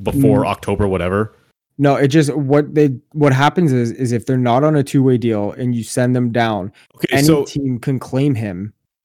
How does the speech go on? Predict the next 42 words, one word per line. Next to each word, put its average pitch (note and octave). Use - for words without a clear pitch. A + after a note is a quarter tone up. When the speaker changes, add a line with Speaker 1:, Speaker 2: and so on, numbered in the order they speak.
Speaker 1:
that's D3+
Speaker 2:
And D#3
Speaker 1:
another D3
thing. A#2
So -
the C#3+
two-way G#3+
one, C#3+
I D3
was E3+
looking G3
this D3+
up C3
this A#2
morning A#2
too, G2+
'cause -
I C#3+
thought C#3
that G#2
too. F#2
But C#3+
the C#3
two-way B3
one-way D3+
thing B2
doesn't C3+
exist G2+
anymore. C#2+
That's, C#3+
that's C#3
not D3
even F#2
a -
thing. -
So C3
the C3+
way F#3+
it's E3+
working C3+
for A2
waivers G2+